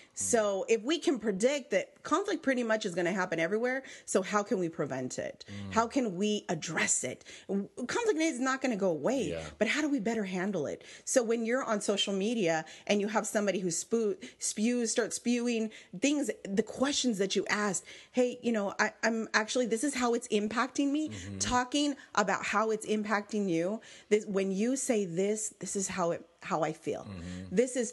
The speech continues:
Speaker 1: you know.
Speaker 2: That's a really good line right there to just sit for one second. I think, gosh, if we can use that I, like the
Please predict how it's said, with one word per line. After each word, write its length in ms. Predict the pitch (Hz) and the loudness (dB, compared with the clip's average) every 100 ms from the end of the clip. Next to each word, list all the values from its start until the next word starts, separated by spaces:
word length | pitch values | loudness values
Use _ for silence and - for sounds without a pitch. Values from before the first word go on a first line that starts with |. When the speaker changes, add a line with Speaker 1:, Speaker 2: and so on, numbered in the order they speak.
| - - | -4 0
Speaker 1:
you 80 | |
know. 60 | 220 | 2
Speaker 2:
That's 120 | 139 | 4
a 100 | 156 | 2
really 340 | 101 101 101 107 | 4 4 4 4
good 180 | 110 95 | 2 2
line 280 | 87 85 | 2 2
right 180 | 90 95 - | 0 0 0
there 400 | 85 92 113 - - _ _ | 2 2 0 -6 -20 _ _
to 160 | - 92 | -2 0
just 360 | 80 85 - - | 0 -2 -2 -2
sit 280 | - - | -2 -4
for 140 | - 90 | -2 -2
one 240 | 85 92 | 0 0
second. 560 | 101 95 82 107 120 123 - _ _ _ _ _ _ - - | 0 -2 -2 -2 -2 -4 -14 _ _ _ _ _ _ -8 -2
I 100 | 95 | 0
think, 320 | 107 92 - _ | 0 -2 -8 _
gosh, 300 | 113 101 - - | -2 0 -2 -2
if 180 | 90 92 | -4 0
we 240 | 104 104 | 0 0
can 220 | 113 110 | 0 0
use 340 | 92 98 101 82 | 2 2 0 0
that 380 | 95 90 87 - - | 0 0 -2 -6 -2
I, 280 | 92 90 92 - | 0 0 -2 -4
like 160 | 98 | -2
the 100 | 107 | 0